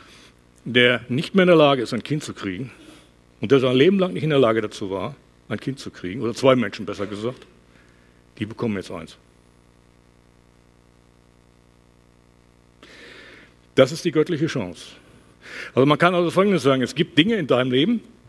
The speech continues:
wo Gott dir gute Voraussetzungen geschenkt hat. Das können deine Eltern sein, das können Erfahrungen sein, die du mit Gott gemacht hast. Es können deine Vorfahren sein.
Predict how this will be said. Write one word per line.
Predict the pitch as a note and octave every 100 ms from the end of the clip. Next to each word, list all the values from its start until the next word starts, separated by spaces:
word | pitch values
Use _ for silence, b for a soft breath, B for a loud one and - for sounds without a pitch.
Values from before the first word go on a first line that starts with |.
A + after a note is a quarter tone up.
| _ _ _ _ -
wo | - C#3+ C#3
Gott | A2+ B2+ E3+ - -
dir | C#3
gute | D#3 F3
Voraussetzungen | D#3 D3 D3+ C#3 - G2+
geschenkt | G2 F#2 E2
hat. | - - - _ _ _ _ _ _ - _ _ _ _ _ _ _ _ _ _ _ _ _ -
Das | -
können | - A2 A#2 G#2+
deine | G#2 C#3
Eltern | D#3 D#3 B2
sein, | A#2+ B2 B2 - _ - B B B B B B -
das | A#2+
können | - C3+
Erfahrungen | B2 C#3 C#3+ D3+ C#3+
sein, | B2+ C3 A#2
die |
du | A2+
mit | C3+ B2+
Gott | C#3+ -
gemacht | C#3 C3+ -
hast. | A2 G#2+ - - - _ _ _ _ _ B B -
Es | -
können | D#3+ D3
deine | C#3
Vorfahren | C#3+ D#3+ D#3+ D#3 C#3+ C#3+
sein. | B2 B2 B2